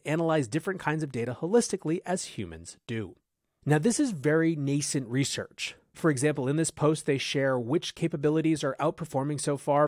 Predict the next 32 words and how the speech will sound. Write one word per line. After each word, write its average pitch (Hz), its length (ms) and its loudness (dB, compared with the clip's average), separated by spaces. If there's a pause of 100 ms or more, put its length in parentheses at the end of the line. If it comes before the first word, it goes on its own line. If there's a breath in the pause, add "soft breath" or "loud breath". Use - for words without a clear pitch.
versus 143 320 0
which 147 180 0
capabilities 113 560 -4
are 123 120 -6
underperforming. 143 720 -2 (180)
For 120 160 0
example, 127 420 0
they 139 140 2
write, 151 280 4
"Our 131 180 2
analysis 170 440 2
shows 165 300 2
that 147 140 -4
ImageBind's 165 560 2
scaling 165 360 2
behavior 170 380 0
improves 190 640 2
with 160 80 -2
the 190 100 -2
strength - 400 -6
of 147 120 -6
the 165 160 -6
image 262 320 -2
encoder. 98 460 -6 (280)
In 135 100 -2
other 135 140 2
words, 170 380 4
ImageBind's 151 500 0
ability 151 360 0
to 147 180 -2
align 135 280 0
modalities 147 600 0